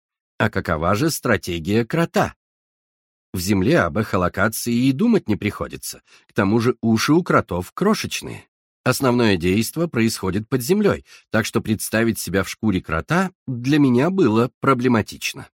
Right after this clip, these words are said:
Долгое время я думал, что крот случайно натыкается на червей,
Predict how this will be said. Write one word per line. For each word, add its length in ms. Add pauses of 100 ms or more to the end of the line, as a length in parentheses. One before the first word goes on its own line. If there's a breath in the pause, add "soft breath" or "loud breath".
(800)
Долгое 440
время 260
я 120
думал, 280
что 240
крот 260
случайно 680
натыкается 680
на 120
червей, 420